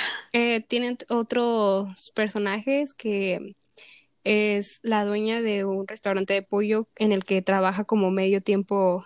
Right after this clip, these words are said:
esta chica. Y está el otro ángel de la muerte,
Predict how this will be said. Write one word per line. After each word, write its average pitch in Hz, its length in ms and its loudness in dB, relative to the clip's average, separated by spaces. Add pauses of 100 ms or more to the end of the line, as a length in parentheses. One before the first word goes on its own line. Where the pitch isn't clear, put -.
esta 196 500 -4
chica. 254 360 0 (1200)
Y 294 600 4
está 214 440 -2
el 220 100 0
otro 214 400 -6
ángel 214 460 -2
de 202 80 0
la 190 100 -2
muerte, 190 420 -4